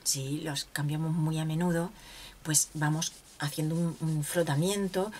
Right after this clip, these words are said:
que va a ir puliendo nuevamente la superficie. Entonces es como cuando tenemos unos zapatos y queremos darle brillo. ¿Cómo les damos brillo? Frotando una y otra vez, ¿no? Pues llega un momento en que el brillo sale.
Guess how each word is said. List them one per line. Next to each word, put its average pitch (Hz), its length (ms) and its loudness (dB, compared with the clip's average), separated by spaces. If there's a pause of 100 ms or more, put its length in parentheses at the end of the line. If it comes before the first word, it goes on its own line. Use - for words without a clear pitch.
(120)
que 160 120 2
va 143 60 4
a 151 60 6
ir 175 120 2
puliendo 165 540 2
nuevamente 151 500 2
la 147 80 0
superficie. 143 680 -4
Entonces 147 400 -6
es 156 80 -6
como 160 260 -4
cuando 147 260 0
tenemos 151 340 0
unos 160 200 -2
zapatos 160 560 0 (500)
y 170 120 0
queremos 151 400 2
darle 151 260 2
brillo. 151 340 0
¿Cómo 170 200 2
les 170 120 2
damos 170 240 2
brillo? 147 380 0 (340)
Frotando 151 540 2
una 147 260 4
y 143 60 2
otra 156 200 2
vez, 165 280 4
¿no? 151 180 2
Pues 147 200 -6
llega 139 120 -2
un 143 80 2
momento 139 280 -2
en 147 60 -2
que 147 120 -2
el 131 60 -2
brillo 131 320 -4
sale. 117 420 0